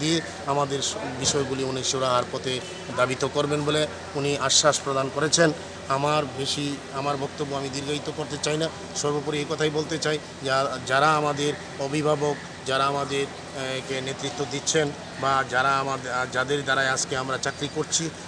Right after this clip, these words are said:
তারা যেন আমাদের প্রতি কোনো সময়ই বঞ্চিত না হয়। যেমন আমাদের কিছু কিছু, এ, শিক্ষকদেরকে চলতি দায়িত্ব প্রদান করেছে, আমাদের নীতিমালায় আছে এবং গত চোদ্দ তারিখে একটা চিঠির মাধ্যমে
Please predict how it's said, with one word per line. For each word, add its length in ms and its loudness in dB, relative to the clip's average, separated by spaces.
তারা 220 2
যেন 140 -2
আমাদের 380 -2
প্রতি 280 -4
কোনো 200 2
সময়ই 400 2
বঞ্চিত 320 -4
না 200 2
হয়। 140 2
যেমন 300 2
আমাদের 320 -2
কিছু 220 -4
কিছু, 280 -4
এ, 340 0
শিক্ষকদেরকে 720 -2
চলতি 260 -2
দায়িত্ব 280 -2
প্রদান 340 -2
করেছে, 380 2
আমাদের 380 2
নীতিমালায় 720 2
আছে 360 2
এবং 220 2
গত 260 0
চোদ্দ 380 0
তারিখে 380 0
একটা 280 -2
চিঠির 320 0
মাধ্যমে 480 0